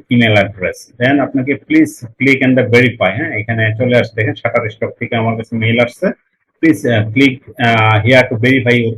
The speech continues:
email।" ওকে, so এখানে চলে আসবে ইনবক্সে, যদি না আসে সেক্ষেত্রে আপনারা স্প্যাম বক্সে চেক করতে পারবেন, ঠিক আছে? আমি স্প্যাম বক্সে খুব কমই আসবে, যেহেতু ভেরিফাইড একটা মেইল, আপনাকে, উম, খুব বেশি হয়রানি করবে না। যদি কোনো কারণে না পান সেক্ষেত্রে স্প্যাম বক্সটা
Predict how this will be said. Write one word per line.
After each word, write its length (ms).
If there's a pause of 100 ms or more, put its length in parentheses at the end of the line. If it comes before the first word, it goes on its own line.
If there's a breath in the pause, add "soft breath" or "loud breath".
(120)
email।" 300
ওকে, 240
so 160
এখানে 360
চলে 160
আসবে 240
ইনবক্সে, 380
যদি 260
না 320
আসে 180
সেক্ষেত্রে 420
আপনারা 340
স্প্যাম 420
বক্সে 280
চেক 220
করতে 240
পারবেন, 320
ঠিক 100
আছে? 240 (540)
আমি 200
স্প্যাম 300
বক্সে 240
খুব 260
কমই 280
আসবে, 240
যেহেতু 360
ভেরিফাইড 600
একটা 200
মেইল, 360
আপনাকে, 520
উম, 400
খুব 140
বেশি 200
হয়রানি 400
করবে 260
না। 160 (380)
যদি 180
কোনো 220
কারণে 260
না 300
পান 180
সেক্ষেত্রে 360
স্প্যাম 340
বক্সটা 320